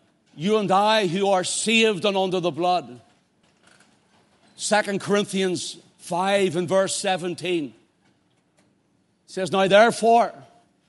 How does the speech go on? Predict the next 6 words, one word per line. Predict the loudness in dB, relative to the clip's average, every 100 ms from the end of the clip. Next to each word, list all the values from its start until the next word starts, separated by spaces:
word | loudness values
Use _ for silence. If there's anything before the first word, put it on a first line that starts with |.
| _ _ _ _ _ _ _ _ _ _ _ _ _ _ _ _
if | -4 2
any | 4 4 4
man | 4 4 4 0
be | 0 0
in | 0 -2
Christ, | 2 2 2 -2 -12